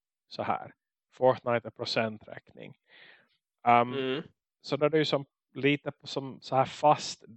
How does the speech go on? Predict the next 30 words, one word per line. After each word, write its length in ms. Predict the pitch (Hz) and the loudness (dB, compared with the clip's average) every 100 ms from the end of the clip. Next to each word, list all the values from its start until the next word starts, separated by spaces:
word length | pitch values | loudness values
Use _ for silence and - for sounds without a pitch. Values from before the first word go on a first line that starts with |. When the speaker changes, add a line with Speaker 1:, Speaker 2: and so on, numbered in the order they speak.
| _ _ 127 - | _ _ -20 -20
Speaker 1:
Du 160 | 131 127 | -8 -6
spelar 320 | - 143 156 | 0 6 6
ju 120 | 151 | 4
Fortnite 500 | - 127 123 127 127 | 2 4 4 2 -2
därför 240 | 120 - | -2 -2
att 120 | 123 117 | -2 -4
du 60 | |
fascineras 640 | - 123 131 127 127 123 131 | -4 -4 -2 2 4 4 0
av 120 | 120 | 0
det 80 | 120 | 0
här 80 | |
systemet 760 | 117 117 - - 139 123 78 82 | -2 -4 -6 0 2 2 0 -10
på 80 | 98 | -14
något 200 | 87 65 | -12 -14
vis. 160 | - - | -12 -12
Att 160 | 101 | -12
du 100 | 107 | -12
gillar 500 | 104 107 95 101 104 - _ _ _ _ _ | -8 -6 -6 -6 -8 -12 _ _ _ _ _
byggandet 480 | 113 113 110 107 - | -6 -2 -2 -2 -8
och 80 | |
skjutandet. 640 | - 107 95 - 95 80 - _ - - - | -6 -6 -8 -12 -16 -12 -14 _ -20 -20 -18
Men 120 | 120 | -10
inte 140 | 135 - | -10 2
tar 140 | 139 | 2
det 120 | 143 | 4
som 180 | 160 214 | -2 -4
så 140 | - 127 | -8 -6
mycket 320 | 131 139 - | -6 -6 -4
tid 200 | 123 | -4
att 100 | 120 | -2